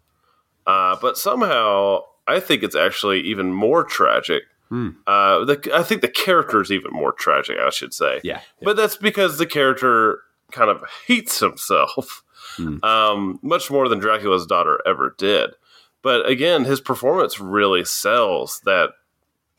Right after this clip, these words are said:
Speaker 1: disdain almost that he feels for himself and this thing that he can't control. And he, I think he really manages to be the successful, sad,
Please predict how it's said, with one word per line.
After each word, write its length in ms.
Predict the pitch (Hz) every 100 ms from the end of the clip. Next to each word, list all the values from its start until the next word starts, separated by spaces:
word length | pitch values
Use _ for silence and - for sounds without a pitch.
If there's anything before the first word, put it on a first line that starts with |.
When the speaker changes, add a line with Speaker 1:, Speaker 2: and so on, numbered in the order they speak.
| _ _ _ _ _ _
Speaker 1:
disdain 720 | 120 - - 107 113 131 113 90
almost 380 | 90 85 90
that 100 | 95
he 80 | 82
feels 360 | - 120 196 -
for 220 | 101 87
himself 420 | 65 - 67 -
and 100 | 85
this 160 | 87 -
thing 220 | 107 104
that 100 | 87
he 80 | 69
can't 300 | - 98 -
control. 580 | 71 - 107 123 60 - - - - - -
And 80 | 139
he, 180 | 147 -
I 100 | 120
think 220 | 127 175
he 180 | - 180
really 400 | 147 131 139 143
manages 520 | 120 113 135 147 131 127
to 80 |
be 160 | 120 135
the 140 | 147
successful, 960 | 131 147 - - 117 - 143 139 139 -
sad, 760 | - - 90 98 110 117 117